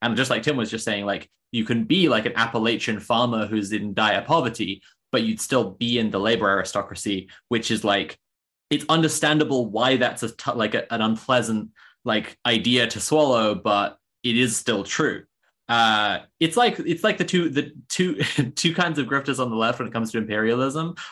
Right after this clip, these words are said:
are like, imperialism is the only thing that matters. If you're talking about, like, psychiatric abolition, you, you, you don't see the real issue. And,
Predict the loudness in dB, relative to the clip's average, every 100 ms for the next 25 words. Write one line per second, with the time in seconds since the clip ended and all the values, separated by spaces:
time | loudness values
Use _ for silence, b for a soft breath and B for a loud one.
0 | B 2 2 2 -2 -2 2 4 4 2
1 | 0 0 2 2 2 0 0 0 0 -2
2 | -4 -6 B B -4 2 4 4 2 0
3 | 0 0 2 2 0 -4 -20 b _ _
4 | _ -2 -2 2 2 2 0 0 0 0
5 | 0 -2 -4 -6 -8 -12 _ _ _ _
6 | _ -12 -8 -4 -4 -4 -4 -8 -4 2
7 | 4 4 4 2 2 4 4 4 2 0
8 | 0 0 0 0